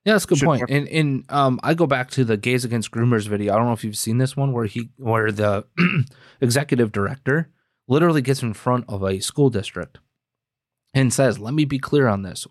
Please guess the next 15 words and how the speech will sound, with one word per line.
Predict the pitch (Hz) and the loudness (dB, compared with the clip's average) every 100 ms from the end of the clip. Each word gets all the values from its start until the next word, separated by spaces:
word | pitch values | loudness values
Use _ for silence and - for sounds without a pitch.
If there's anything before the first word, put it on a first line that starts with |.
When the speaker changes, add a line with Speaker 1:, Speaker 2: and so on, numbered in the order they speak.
| _ | _
Speaker 1:
I, | 104 147 139 | -2 -2 -4
I | 107 117 | -4 0
don't | 143 139 | 0 0
support | 131 143 139 | -2 -2 -2
the | 123 | -2
gay | 107 123 | -2 -2
pride | 117 117 123 | 0 0 -2
flag | 120 113 107 98 _ _ _ _ _ _ _ - | -2 -2 -2 -6 _ _ _ _ _ _ _ -6
on | 98 | -4
my | 92 95 | -4 -2
body. | 104 110 165 202 - | 0 2 2 2 0
I | 113 | -2
don't | 113 - | -2 -6
support | 98 - 127 113 | -12 -2 0 0
it | 113 - | -2 -6